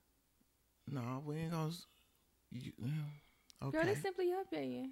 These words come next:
Speaker 1: Right,
Speaker 2: What
Speaker 1: I'm
Speaker 2: you
Speaker 1: trying
Speaker 2: gonna
Speaker 1: to,
Speaker 2: say?
Speaker 1: I'm trying to get it. I'm trying to think about it. Where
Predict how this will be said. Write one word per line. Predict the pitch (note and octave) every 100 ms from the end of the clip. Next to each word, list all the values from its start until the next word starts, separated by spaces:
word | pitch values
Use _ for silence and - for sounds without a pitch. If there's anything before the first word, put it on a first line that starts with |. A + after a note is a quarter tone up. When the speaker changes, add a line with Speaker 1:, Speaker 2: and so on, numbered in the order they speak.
| -
Speaker 1:
Right, | F3+ D3
Speaker 2:
What |
Speaker 1:
I'm | E3
Speaker 2:
you | E3
Speaker 1:
trying | F3
Speaker 2:
gonna | D#3+ C#3+
Speaker 1:
to, |
Speaker 2:
say? | D#3
Speaker 1:
I'm | D#3
trying | E3+ D#3
to |
get | D3 E3 D#2
it. | -
I'm | C3
trying | - C3
to | A#2+
think | C3+ A#2+
about | - -
it. | - - - - _ _ _ _ _ _ _ _ _ _
Where | E3 F#3 E3 D#3 E3